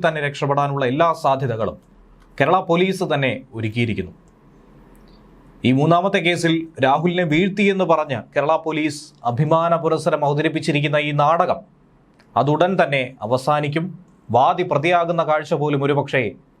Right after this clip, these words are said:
കണ്ടെന്നിരിക്കാം. കാരണം കേരള പോലീസിൻ്റെ ഒരു വലിയ പിടിപ്പുകേടാണ് ഈ അവസരത്തിൽ മുൻ ഡി ജി പി കൂടിയായിട്ടുള്ള ടി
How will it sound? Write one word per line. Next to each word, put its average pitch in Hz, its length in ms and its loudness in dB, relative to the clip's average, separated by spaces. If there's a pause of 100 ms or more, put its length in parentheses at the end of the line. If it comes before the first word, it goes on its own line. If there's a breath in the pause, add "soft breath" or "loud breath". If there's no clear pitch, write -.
കണ്ടെന്നിരിക്കാം. 131 640 -2 (1300)
കാരണം 160 320 2 (880)
കേരള 196 160 4 (140)
പോലീസിൻ്റെ 208 480 2
ഒരു 190 160 2
വലിയ 180 280 2 (160)
പിടിപ്പുകേടാണ് 160 800 2 (160)
ഈ 151 60 -2 (100)
അവസരത്തിൽ 135 400 -2 (500)
മുൻ 151 140 2
ഡി 160 140 4
ജി 165 120 0
പി 170 120 2
കൂടിയായിട്ടുള്ള 143 480 2 (1300)
ടി 165 60 6